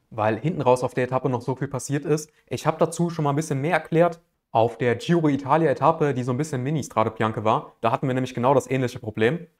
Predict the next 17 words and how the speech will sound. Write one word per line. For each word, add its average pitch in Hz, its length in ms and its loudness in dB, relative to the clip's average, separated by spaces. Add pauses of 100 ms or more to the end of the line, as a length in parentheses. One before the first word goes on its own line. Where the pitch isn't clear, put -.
(140)
Mit 110 300 -4
einer 117 280 0
langen, 143 280 2
flachen 147 320 -2
Startphase 139 720 0
und 120 220 -2
hinten 139 240 -4
raus 127 260 4
sollte 139 240 0
die 117 120 -2
Etappe - 320 0
eigentlich 131 280 2
an 120 80 -4
die 120 60 -2
Fluchtgruppe 131 420 -2
abgegeben 107 400 -4
werden. 147 320 -2